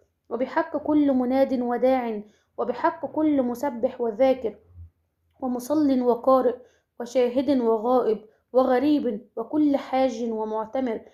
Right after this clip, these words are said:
من ذكر أو أنثى، فيما مضى وفيما بقي من عمري، وبكل اسم هو لك، في بر أو بحر أو سهل أو جبل، وبحق كل اسم دعاك به ملك مقرب أو نبي مرسل، وبحق اسمك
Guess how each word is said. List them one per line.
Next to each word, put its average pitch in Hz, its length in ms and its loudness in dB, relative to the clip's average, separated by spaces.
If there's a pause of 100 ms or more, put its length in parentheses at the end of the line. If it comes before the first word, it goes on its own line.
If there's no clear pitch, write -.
(220)
من 240 200 -4
ذكر 247 560 0
أو 220 300 -6
أنثى، 240 340 -4 (280)
فيما 277 460 2
مضى 233 360 0 (100)
وفيما 247 460 -2
بقي 233 440 -2
من 220 180 -6
عمري، 226 460 -4 (300)
وبكل 285 460 2
اسم 254 440 -2
هو 247 180 0
لك، 240 320 -2
في 226 240 -12
بر 247 520 2
أو 214 140 -2
بحر 226 540 -2
أو 208 120 -6
سهل 247 540 -4
أو 214 180 -4
جبل، 220 480 0 (320)
وبحق 277 440 -4
كل 269 320 -4
اسم 233 500 -6
دعاك 240 440 0
به 247 400 -6 (260)
ملك 277 300 0
مقرب 226 720 -2 (140)
أو 269 140 2
نبي 254 560 0
مرسل، 233 400 -4 (380)
وبحق 302 520 -6
اسمك 269 380 -4